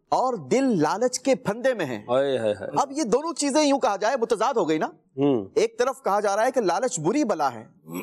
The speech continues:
Speaker 1: دوسری طرف قرآن بتا رہا ہے کہ by default انسان کا دل یا یوں کہا جائے کہ حیات کا دل،
Speaker 2: حیوانات کا۔
Speaker 1: حیوانات کا دل جو، آ، یوں کہا جائے جو زندگی رکھتا ہے،
Speaker 2: ہوں۔
Speaker 1: اس کے دل کے اندر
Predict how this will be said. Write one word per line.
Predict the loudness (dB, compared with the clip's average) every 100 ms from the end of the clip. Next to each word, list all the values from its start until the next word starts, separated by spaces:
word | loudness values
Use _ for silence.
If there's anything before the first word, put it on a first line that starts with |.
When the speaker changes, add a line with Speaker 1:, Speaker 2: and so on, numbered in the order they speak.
| -8 -2
Speaker 1:
دوسری | 0 0
طرف | 0 0 -2
قرآن | 0 0 0
بتا | -2 -2 0
رہا | 2
ہے | 0
کہ | 0 -2
by | 0 -2
default | -2 -2 -2 2 2 0 -6 -20 _ _ _ _ _ -4
انسان | -2 0 -2 -2 -2
کا | -2 0
دل | 0 0 -6 _ _ _
یا | -2 2 2 0 -2 -2
یوں | -2
کہا | 0 -2
جائے | 0 -2
کہ | 0 0 0 0 -2
حیات | 0 2 0 -2
کا | 0
دل، | 0 -2 -6
Speaker 2:
حیوانات | -2 0 0 0 -2 -4 -4
کا۔ | -2
Speaker 1:
حیوانات | 0 0 0
کا | 0 0
دل | 2 0 -4 _ _ _
جو، | 0 2 4 2 -2
آ، | 2 2 2 -2
یوں | -4 -2
کہا | 0
جائے | 0
جو | 2
زندگی | 2 2 0 0 -2
رکھتا | 0 -2 -2
ہے، | -6 -10
Speaker 2:
ہوں۔ | -4
Speaker 1:
اس | -2
کے | 0 0
دل | 2 2
کے | 2
اندر | -2 -2 -4